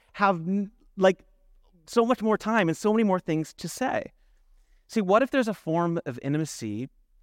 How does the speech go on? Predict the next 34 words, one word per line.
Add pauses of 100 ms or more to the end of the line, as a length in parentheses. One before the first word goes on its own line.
(200)
that (180)
goes
beyond (180)
words? (240)
What
if
there's
a
way
to
be
with
God
once
the
words (220)
have
run
out? (580)
In
Luke
chapter
five,
if
you
have
a
Bible,
Luke
chapter
five,
verse
sixteen,
the,